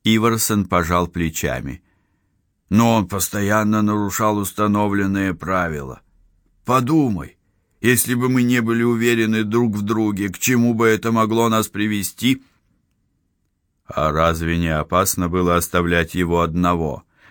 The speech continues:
без присмотра со стороны общества?» спросил Йон. «Ведь он вполне мог выдать себя, обнаружить свои способности,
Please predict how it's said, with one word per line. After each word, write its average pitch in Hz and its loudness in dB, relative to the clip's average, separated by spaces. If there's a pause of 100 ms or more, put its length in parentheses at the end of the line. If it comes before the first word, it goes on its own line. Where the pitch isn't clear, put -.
без 90 -2
присмотра 101 0
со 92 -4
стороны 95 -4
общества?» - -6 (440)
спросил 80 -4
Йон. 76 -6 (960)
«Ведь 82 -4
он 95 2
вполне 101 0
мог 107 0
выдать 92 0
себя, 87 0
обнаружить 90 0
свои 95 -2
способности, 87 -4